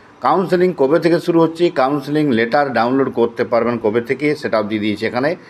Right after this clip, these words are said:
তো নোটিশটি প্রকাশিত যেটি হয়েছে, দেখুন, তেরো দশ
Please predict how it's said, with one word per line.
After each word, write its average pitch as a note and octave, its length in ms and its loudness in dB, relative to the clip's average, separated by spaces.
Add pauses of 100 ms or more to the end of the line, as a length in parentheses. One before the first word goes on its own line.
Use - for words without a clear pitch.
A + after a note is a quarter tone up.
(340)
তো B2 60 0
নোটিশটি E3 500 -2
প্রকাশিত D#3 520 -2
যেটি D3 220 0
হয়েছে, D3+ 480 2
দেখুন, C3 360 0
তেরো C#3+ 300 4
দশ D3+ 480 0